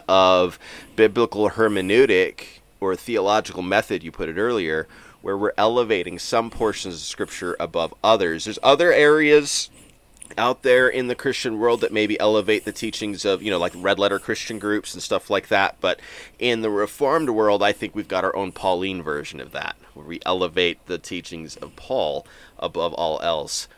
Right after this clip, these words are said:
We just gotta be really careful. If this is God's word, all of it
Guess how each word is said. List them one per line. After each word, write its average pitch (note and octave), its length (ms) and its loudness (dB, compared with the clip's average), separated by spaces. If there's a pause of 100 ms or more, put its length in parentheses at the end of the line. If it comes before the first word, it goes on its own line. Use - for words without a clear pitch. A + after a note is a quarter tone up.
We C3 100 -6
just - 140 -8
gotta G#3 160 -2
be F#3+ 80 -4
really E3 220 -6
careful. C#3 480 -4 (420)
If A#2 180 -2
this C#3 220 0
is E3+ 140 -8
God's D3 340 -2
word, C3+ 380 -2 (720)
all D#3 360 6
of G2 160 -2
it - 300 -10